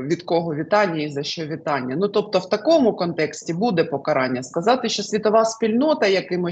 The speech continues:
чином, е, прям, а, ну, авторитетно покарає, я, на жаль, не бачу цього. Е, якщо, <clears throat> якщо ми, е, поглянемо в контексті кармічних процесів,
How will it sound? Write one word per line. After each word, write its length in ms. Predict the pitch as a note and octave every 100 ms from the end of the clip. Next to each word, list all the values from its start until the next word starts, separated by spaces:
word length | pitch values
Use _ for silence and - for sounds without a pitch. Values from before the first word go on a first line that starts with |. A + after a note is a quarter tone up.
| F3
чином, 420 | - F#3+ E3+ E3+ D#3+ - - -
е, 140 | F3 -
прям, 240 | F#3+ E3+
а, 260 | F3 F3 F#3+
ну, 200 | F#3 D#3+
авторитетно 800 | D#3+ E3 G3 F#3 G#3+ G3+ - D#3+
покарає, 580 | - E3 E3+ D#3+ D3+ D3+
я, 100 | A#3+
на 140 | G#3+
жаль, 220 | E3+ F#3 F#3
не 160 | F3
бачу 440 | F3 F3 D3+ - C3+
цього. 580 | - D3+ C#3+ C#3+ D3 D3 - -
Е, 140 | - D#3+
якщо, 560 | E3+ G3 - - C#4 C4+ - -
<clears throat> 240 | D4+ F#3+ C#3+
якщо 400 | F3 F3 A#3 B3
ми, 260 | A3+ A3
е, 100 | G#3+ G#3 - _ _ _ _ _ _ _ _ - D#3+ D#3+
поглянемо 540 | G#3 A3 A#3 G#3 G3+
в 80 | F#3+
контексті 840 | G#3 G3 - A3 - - - G3+ G3+ - - _ -
кармічних 640 | G#3 B3 D4+ - G#3+ -
процесів, 680 | - F3+ - E3+ D3+ -